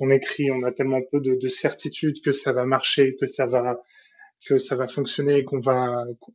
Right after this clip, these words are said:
qu'on va toucher, euh, qu'on va toucher un lecteur, dix, dix mille ou cent mille ou deux cent mille, ou, ou plus pour, euh, pour, pour certains de, de mes confrères, euh, très, très heureux. Je pense que la seule certitude qu'on doit avoir, c'est que, euh,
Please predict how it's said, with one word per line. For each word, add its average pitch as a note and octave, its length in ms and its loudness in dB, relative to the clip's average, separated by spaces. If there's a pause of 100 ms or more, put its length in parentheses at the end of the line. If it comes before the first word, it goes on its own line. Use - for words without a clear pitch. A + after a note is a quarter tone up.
qu'on C#3 140 -2
va C3 120 2
toucher, C#3+ 520 4
euh, A#2+ 360 2
qu'on B2+ 60 -8
va B2+ 100 2
toucher E3 440 -2
un C#3 80 2
lecteur, C#3 420 2
dix, C3+ 320 -8
dix C3 140 -4
mille C#3 260 -6
ou B2+ 60 -14
cent - 240 -6
mille C#3+ 200 -8
ou F#3+ 60 -20
deux C3 80 -2
cent C3+ 200 -6
mille, C#3 200 -2 (480)
ou, C#3+ 120 4 (180)
ou D3 80 4
plus - 340 2
pour, B2+ 240 2
euh, B2 180 0
pour, A#2+ 220 -4
pour - 160 -8
certains - 320 -4
de, B2 240 -4 (460)
de C#3 40 -2
mes C3 140 0
confrères, B2+ 440 -2
euh, A#2 280 -8 (140)
très, B2+ 280 0
très B2+ 300 4
heureux. C3 220 10 (760)
Je - 60 0
pense F3+ 220 4
que F3 60 8
la D3 120 10
seule F3+ 160 6
certitude E3+ 580 0
qu'on D3+ 140 0
doit D3 220 10
avoir, D#3+ 340 6
c'est C3+ 240 -4
que, C#3 100 -4
euh, C3+ 540 2